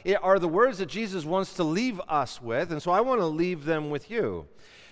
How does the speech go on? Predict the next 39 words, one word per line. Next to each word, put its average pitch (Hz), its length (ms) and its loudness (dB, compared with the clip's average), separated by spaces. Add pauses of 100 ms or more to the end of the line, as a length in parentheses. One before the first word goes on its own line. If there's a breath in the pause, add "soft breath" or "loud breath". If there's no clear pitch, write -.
And, 196 320 4
and 196 160 0
there 208 120 6
are 196 100 6
nine 233 340 2
statements 190 600 -2
that 170 80 -4
Jesus 147 480 -6
makes, 120 340 -4
and 139 120 -6
so 170 140 -2
the 160 80 -6
structure 226 420 -6
for 160 140 -12
today 151 380 -2
is, 135 200 -6
is 131 280 -12
really 143 180 -6
simple. 180 320 -4
We're 135 80 -4
gonna 147 160 -8
go 151 140 -4
through 151 400 -4 (240 loud breath)
the 151 80 -2
nine 165 360 -2
final 160 380 -4
statements 151 680 -6
of 127 100 -10
the 127 80 -10
Lord 127 220 -6
Jesus 110 340 -14
Christ. - 640 -10 (1500)
First 214 340 4
one 165 300 2
is 165 340 0
in 160 400 0 (180 loud breath)
Revelation 170 540 2
twenty-two 180 420 -4
seven, 127 640 -2